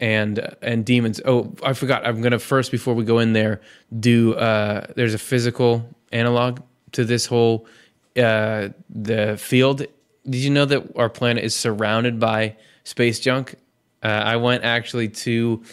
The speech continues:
uh, Cape Canaveral in Florida and saw this nasa presentation about space junk, which you'd sort of think of space as pristine. There's not, it's, it's so big and so wide and open. Um, but actually, there's a lot of junk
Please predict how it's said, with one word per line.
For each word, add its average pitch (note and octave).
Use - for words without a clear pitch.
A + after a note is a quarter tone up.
uh, G#2+
Cape B2+
Canaveral B2+
in B2
Florida B2+
and B2
saw A#2
this A2+
nasa A2+
presentation A#2+
about A2
space F#3
junk, C3+
which A#2+
you'd E3
sort G#3
of F#3
think F3+
of C3
space E3
as B2+
pristine. C#3+
There's B2+
not, C3
it's, B2
it's A2
so C3+
big C3+
and A#2+
so A#2
wide B2
and A2+
open. B2+
Um, A#2
but C3
actually, D3
there's C3+
a B2
lot A#2
of A#2+
junk A#2+